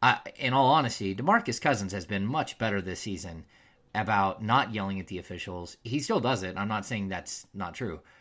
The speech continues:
What I'm saying is that he's been better. He's gotten progressively better over the course of his career.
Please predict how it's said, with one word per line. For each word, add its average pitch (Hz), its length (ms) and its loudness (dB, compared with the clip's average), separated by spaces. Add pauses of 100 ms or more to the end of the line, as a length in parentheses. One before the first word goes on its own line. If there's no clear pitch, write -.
(160)
What 113 100 -2
I'm 110 80 -4
saying 127 300 -2
is 101 120 -4
that 110 180 -4
he's 135 200 -2
been 147 160 -2
better. 120 400 0 (160)
He's 107 260 -6
gotten 117 300 2
progressively 101 600 -4
better 90 360 -6
over 107 200 -4
the 95 80 -4
course - 500 -10
of 95 160 -12
his 87 160 -14
career. 95 600 -6